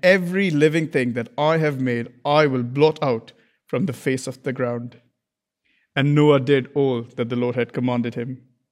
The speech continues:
Noah was six hundred years old when the flood of waters came upon the earth. And Noah and his sons and his wife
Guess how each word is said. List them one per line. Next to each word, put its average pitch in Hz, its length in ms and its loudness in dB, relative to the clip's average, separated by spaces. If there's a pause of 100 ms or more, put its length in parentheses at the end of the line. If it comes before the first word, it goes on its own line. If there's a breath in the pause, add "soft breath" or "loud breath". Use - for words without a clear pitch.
(720 soft breath)
Noah 208 300 8
was 151 120 2
six - 240 -2
hundred 151 280 0
years 139 200 0
old 120 240 -4
when 120 140 -2
the 120 80 -4
flood 151 240 0
of 139 100 -2
waters 131 380 -2
came 127 240 -4
upon 123 260 -6
the 123 160 -2
earth. 120 300 -6 (680)
And 131 140 0
Noah 135 320 4
and 151 120 0
his 156 100 -2
sons 127 480 -2 (120)
and 135 120 -2
his 165 120 -2
wife 123 420 -2